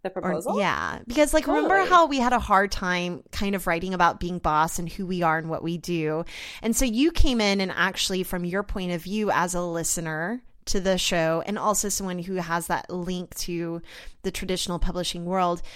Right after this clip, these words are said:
Speaker 2: you were able to go in and help us write that summary of who we are and what we do. And that was so incredibly helpful. So thank you for that. <laughs>
Speaker 1: Oh, my pleasure. It was fun.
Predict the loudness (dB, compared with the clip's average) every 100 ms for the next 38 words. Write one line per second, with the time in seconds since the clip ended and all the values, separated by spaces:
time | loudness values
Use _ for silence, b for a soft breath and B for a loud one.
0 | B -2 0 2 0 0 2 2 4 0
1 | -4 -4 -4 -2 -2 -2 -2 -2 -2 -4
2 | -4 -4 -4 -2 -2 -4 -10 -12 -12 -6
3 | -4 -4 -4 -4 0 4 6 6 4 0
4 | -4 -4 -4 -4 -8 -6 -6 -4 0 0
5 | 2 0 0 2 4 4 2 -2 -2 -2
6 | -2 -4 -4 -4 -4 -6 -6 -4 -6 -6
7 | -10 -10 -12 -8 -8 -8 -10 -8 -8 -6
8 | -2 -2 -4 -6 -4 -2 -4 -4 -8 -4
9 | -6 -4 -8 -6 -6 -4 -4 -6